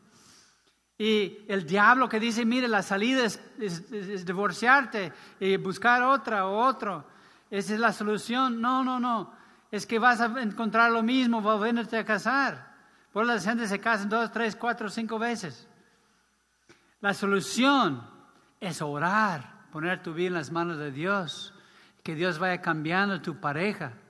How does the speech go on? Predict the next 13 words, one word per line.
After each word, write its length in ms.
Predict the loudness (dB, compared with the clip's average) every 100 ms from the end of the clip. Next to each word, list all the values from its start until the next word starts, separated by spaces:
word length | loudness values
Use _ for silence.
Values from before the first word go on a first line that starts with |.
| _ _
porque 400 | -16 -8 -6 -6
el, 200 | -8 -10
el 180 | -10 -10
Señor 440 | -8 -4 -2 -2 -4
sí 200 | -6 -6
puede 280 | -4 -2
hacer 260 | -4 -6 -8
el 100 | -8
milagro. 560 | -6 0 0 0 -6 -12 -20 -20 _ _ _ _ _ _ _ _ _ _ _ -4
Pero 180 | 0 0
el 80 |
diablo 400 | 2 6 6 6
es 300 | 2 -2 -12